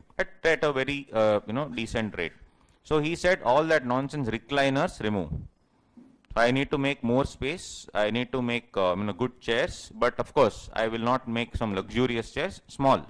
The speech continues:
small version of chairs, smaller, smaller thing. It's okay. One, one and a half hours, they'll adjust. No recliner." They removed the recliner concept.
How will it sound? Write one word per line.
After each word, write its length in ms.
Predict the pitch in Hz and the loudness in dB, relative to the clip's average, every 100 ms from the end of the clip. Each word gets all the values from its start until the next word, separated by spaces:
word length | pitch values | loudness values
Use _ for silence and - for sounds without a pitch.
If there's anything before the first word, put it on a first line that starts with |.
| - | -2
small 200 | 123 131 | 0 2
version 300 | 123 120 127 | 0 0 -2
of 160 | 120 - | -4 -4
chairs, 220 | 156 - | -6 -4
smaller, 340 | 123 123 127 - | 0 0 0 -4
smaller 300 | 117 117 123 | -2 0 0
thing. 180 | 165 135 | -2 -4
It's 120 | - | -6
okay. 260 | 113 175 - _ _ - | -4 -6 -8 _ _ 0
One, 160 | 151 | 4
one 140 | 196 208 | 4 4
and 100 | 196 | 4
a 40 | |
half 140 | 185 196 | 2 2
hours, 140 | 196 | 0
they'll 180 | 160 127 | 0 0
adjust. 440 | 110 110 92 - | -2 -2 -4 -2
No 200 | 127 160 | 2 4
recliner." 540 | 143 - 117 104 90 85 | 2 0 0 0 -2 -2
They 140 | 117 | -2
removed 400 | 127 139 147 135 | 0 0 0 2
the 160 | 165 160 | 2 0
recliner 440 | - 127 123 120 | -2 -2 0 0
concept. 460 | 107 92 90 - | -2 -2 -6 -12